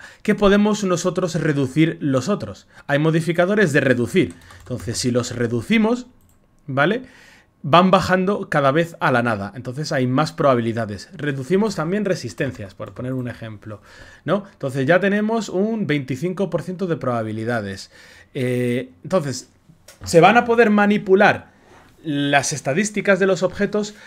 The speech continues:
para llegar a esto de aquí. Aquí el chico, por ejemplo, pone sus cálculos y pone cómo se queda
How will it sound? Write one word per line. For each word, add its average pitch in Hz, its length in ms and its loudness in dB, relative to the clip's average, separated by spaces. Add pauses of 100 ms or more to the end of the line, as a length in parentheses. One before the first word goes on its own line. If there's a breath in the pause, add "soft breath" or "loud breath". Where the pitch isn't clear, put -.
(180 loud breath)
para 185 240 6
llegar 165 600 2
a - 360 -2 (100)
esto 156 260 -4
de 120 100 -2
aquí. 110 200 -8
Aquí 123 240 0
el 165 100 2
chico, 165 260 -2
por 160 100 0
ejemplo, 156 400 -2
pone 151 200 0
sus 139 220 -6
cálculos 226 640 0 (480 soft breath)
y 196 140 2
pone 196 460 2
cómo 165 520 2
se 135 240 -6
queda 143 500 0